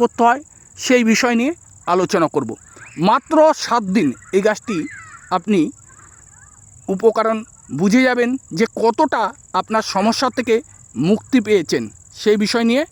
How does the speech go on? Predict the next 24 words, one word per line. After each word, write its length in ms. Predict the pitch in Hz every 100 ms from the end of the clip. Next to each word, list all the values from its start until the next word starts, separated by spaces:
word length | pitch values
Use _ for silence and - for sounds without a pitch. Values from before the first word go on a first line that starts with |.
| - - -
বলবো। 240 | - 147 90 - - - - - 196
দর্শক 260 | 247 330 302
বন্ধু, 160 | 320 311 - 202
আমার 200 | 233 294 -
আঞ্চলিক 540 | 202 208 185 269 277 220 196
ভাষায় 340 | 202 196 120 - - - - - -
এই 140 | 208 240 190
গাছটির 380 | 190 202 - 247
নাম 100 | 233 233
হলো 160 | 233 185 381 - _ - - - - - 143
মাদার 360 | 170 208 233 233 233 - _
কাঁটা 280 | - 185 214 190
গাছ। 160 | 143 120 - _ - _
এই 60 | 180
গাছে 240 | 214 240 269 269 _ -
ছোট 180 | - 240 277
ছোট 120 | 277
একটি 200 | 269 - 277 -
কাঁটা 260 | 196 196 220
হয়, 140 | 175 277 - - 160
দেখবেন 260 | 208 226 262
অনেকের 320 | 196 220 233 226
বাড়ির 300 | 196 220 277 - _ _ _ _ _ _ - - -
মাঠে 360 | 147 185 196 233